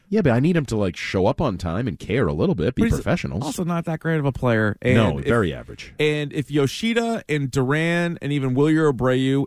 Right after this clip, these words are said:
Speaker 2: and or, like, a big signing are gonna play in the outfield, then, like, I didn't really have a whole lot of room for Verdugo anyway.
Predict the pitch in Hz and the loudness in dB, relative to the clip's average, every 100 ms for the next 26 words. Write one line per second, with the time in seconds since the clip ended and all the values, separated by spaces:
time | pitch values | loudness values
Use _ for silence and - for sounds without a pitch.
0 | - 190 220 220 156 139 127 175 202 113 | 0 2 2 4 4 4 2 -2 -6 -4
1 | 113 85 _ _ - 131 131 - 135 123 | -4 -6 _ _ -6 -6 -6 -2 0 0
2 | 101 85 101 98 120 123 - 135 117 110 | -2 -2 -6 -4 -2 -2 0 2 2 2
3 | 104 107 147 147 143 131 117 117 110 120 | 0 0 0 0 0 -2 0 -2 0 0
4 | 131 131 127 120 120 113 117 117 113 98 | 0 0 2 2 2 0 2 2 2 2
5 | 107 147 147 98 95 80 107 90 101 98 | 2 2 0 0 -2 -2 -4 -2 0 2
6 | 98 127 92 76 71 | 2 2 0 -4 -8